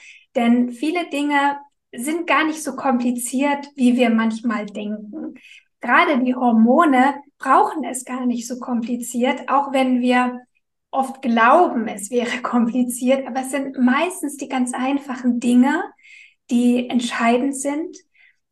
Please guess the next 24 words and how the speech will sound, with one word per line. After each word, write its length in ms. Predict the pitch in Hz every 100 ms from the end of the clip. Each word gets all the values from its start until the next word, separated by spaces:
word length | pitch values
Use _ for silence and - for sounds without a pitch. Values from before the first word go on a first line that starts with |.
| _
Es 160 | 277 247
ist 320 | 262 254 -
vor 280 | - 262 247
allem 280 | 254 294 277
die 120 | 269
innere 340 | 247 247 233
Einstellung 720 | 240 254 269 - 294 294 302 370 403 _ _
zu 160 | - 269
sich 220 | 240 220
selbst, 600 | - 254 285 294 - - _ -
dem 140 | 226
Körper 360 | 220 269 269 262
gegenüber, 800 | 254 247 240 240 240 240 240 247 - - _ _
die, 300 | - 240 240
ähm, 520 | 240 - 240 233 233 240
ganz, 400 | - 311 330 -
ganz 280 | 285 277 -
viel 300 | - 254 254
ausmacht 580 | 240 269 - 240 247
und 140 | - 233
die 80 | 240
die 180 | 240
Weichen 380 | 233 220 262 262
stellt 520 | 247 - 240 233 233